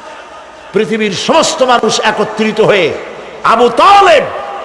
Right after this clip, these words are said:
রাসূলুল্লাহকে যে ভালোবেসেছেন, ওর এক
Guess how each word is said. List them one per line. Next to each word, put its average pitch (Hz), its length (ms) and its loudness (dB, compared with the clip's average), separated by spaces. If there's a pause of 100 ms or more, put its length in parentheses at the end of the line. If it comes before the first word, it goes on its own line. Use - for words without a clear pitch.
(160)
রাসূলুল্লাহকে 202 580 0
যে 175 120 2
ভালোবেসেছেন, 170 680 0 (500)
ওর 277 140 2
এক 330 240 2